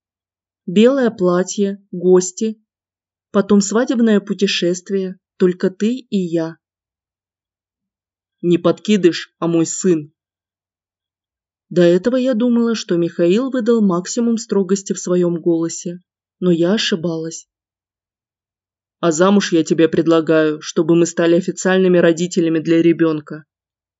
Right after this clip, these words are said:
Лика что-то бубнит себе под нос. У меня остаётся не так много времени.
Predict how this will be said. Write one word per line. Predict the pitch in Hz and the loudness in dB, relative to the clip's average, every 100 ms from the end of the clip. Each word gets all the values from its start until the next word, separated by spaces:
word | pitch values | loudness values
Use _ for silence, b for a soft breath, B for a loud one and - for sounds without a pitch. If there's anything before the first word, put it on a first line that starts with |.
| _ _ _ _ _ _ _ | _ _ _ _ _ _ _
Лика | 185 180 180 254 | -2 0 0 -2
что-то | - 233 226 180 | -2 -2 0 -2
бубнит | 180 160 202 233 | -2 0 0 0
себе | - 196 | -2 0
под | 190 196 165 | 0 -2 -2
нос. | 170 170 - _ _ _ _ _ _ _ _ _ _ _ _ _ _ _ _ _ _ _ _ | -6 -6 -12 _ _ _ _ _ _ _ _ _ _ _ _ _ _ _ _ _ _ _ _
У | 180 | 2
меня | 180 175 175 | 4 4 2
остаётся | 175 175 175 175 180 | 2 2 2 2 -2
не | 175 | -2
так | 175 180 180 | 0 -2 0
много | 170 156 156 | 0 0 2
времени. | 165 156 151 151 156 | 2 2 0 -6 -10